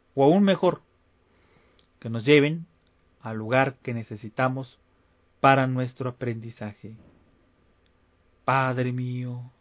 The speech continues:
Dios mío, Señor mío, tú que eres mi real ser, bendita Madre Divina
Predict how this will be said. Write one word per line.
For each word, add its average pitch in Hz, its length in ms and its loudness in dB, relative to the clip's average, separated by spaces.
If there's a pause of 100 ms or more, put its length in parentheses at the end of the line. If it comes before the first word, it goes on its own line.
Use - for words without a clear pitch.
(140)
Dios 131 400 0
mío, 123 560 -8 (260)
Señor 127 500 -2
mío, 123 460 -6 (600)
tú 139 160 2
que 139 120 4
eres 135 240 2
mi 127 200 -4
real 127 320 -4
ser, 127 520 -4 (840)
bendita 127 500 -2
Madre 123 480 -4
Divina 123 640 -8